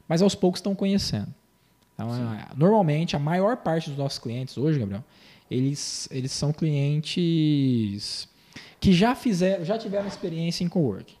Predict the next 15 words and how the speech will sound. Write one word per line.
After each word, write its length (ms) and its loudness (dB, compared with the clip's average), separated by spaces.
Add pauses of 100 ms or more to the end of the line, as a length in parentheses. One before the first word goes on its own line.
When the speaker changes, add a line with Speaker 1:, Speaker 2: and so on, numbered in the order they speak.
(180)
Speaker 2:
Uhum. 340 -12
Speaker 1:
Então, 160 -4
por 120 4
exemplo, 380 2 (500)
é, 760 -2
são 180 -2
pessoas 380 2
de 100 0
fora 800 4 (140)
ou 220 2
daqui 320 4
mesmo 560 4
que 400 -6
moram 220 -14
fora. 420 -4